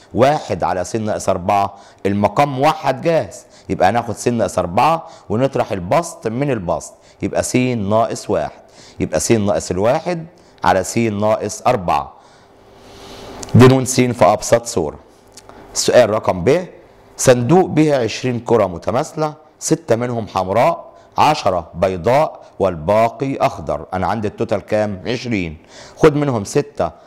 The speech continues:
آه، حمراء وعشرة بيضاء، يبقى الباقي عندي أخضر، يبقى الباقي أربعة. أخذت كرة عشوائيًا، اوجد احتمال أن تكون الكرة المسحوبة،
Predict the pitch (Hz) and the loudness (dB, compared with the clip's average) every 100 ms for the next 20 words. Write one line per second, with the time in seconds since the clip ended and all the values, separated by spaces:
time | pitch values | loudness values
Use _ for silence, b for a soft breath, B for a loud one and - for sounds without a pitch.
0 | b b b b - 95 98 98 - 98 | b b b b 0 2 2 0 -2 -2
1 | 92 101 139 175 - - 131 135 - 98 | 0 2 2 0 -4 -2 0 0 -2 -4
2 | 90 87 82 123 123 - 104 117 95 92 | -4 -4 0 2 2 -2 -6 -6 -4 -4
3 | 82 117 92 87 117 120 120 117 117 143 | -2 -2 -2 -2 -2 -4 -4 -6 0 0
4 | 165 104 101 - B B 101 85 73 82 | 0 -4 -6 -8 B B -2 -2 -2 -2
5 | 98 120 123 131 175 143 113 - B B | -2 -2 -2 0 0 -2 -4 -14 B B
6 | B 185 165 123 117 - 139 107 98 - | B 0 2 0 -2 0 0 2 0 -4
7 | 92 113 143 151 160 - B B - 170 | -4 -2 -2 -4 -8 -20 B B 4 4
8 | 135 117 101 - 117 127 131 131 101 101 | 4 0 -2 -2 0 0 0 -4 -8 -4
9 | 98 - 120 107 - 117 110 104 - B | -6 -4 -4 -4 -2 0 2 0 -4 B
10 | B B 98 98 90 78 92 90 - 117 | B B 0 2 0 -6 -4 -4 0 2
11 | 104 92 | 2 0